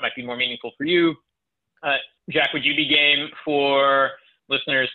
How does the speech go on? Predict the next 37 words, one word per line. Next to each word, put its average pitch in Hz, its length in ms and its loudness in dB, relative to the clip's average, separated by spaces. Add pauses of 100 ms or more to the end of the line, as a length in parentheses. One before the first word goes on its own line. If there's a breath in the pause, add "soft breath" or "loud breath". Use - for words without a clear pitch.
to 135 260 -2
follow 135 220 2
up 135 140 0
with 190 80 0
you? 240 280 0
And 143 160 2
if 143 160 0
so, 139 280 2
what 139 180 0
would 135 140 -4
be 135 160 2
the 120 140 0
best 131 340 -2
way 127 440 2
for 127 200 -4
them 123 220 2 (120)
to 127 180 -2
engage 120 360 -2
you 120 100 -4
as 113 140 -6
they 120 360 0
seek 147 120 -2 (180)
to 131 80 -2
learn 120 220 0
more 120 180 0
about 113 180 0
how 117 140 -2
they 113 120 0
can, 113 300 -4 (240)
uh, 117 200 -2
be 127 180 -4
more 127 220 -2
impactful 120 760 -2 (580)
with 131 220 -6
their, 120 340 2
their 117 160 0
income? 117 280 -4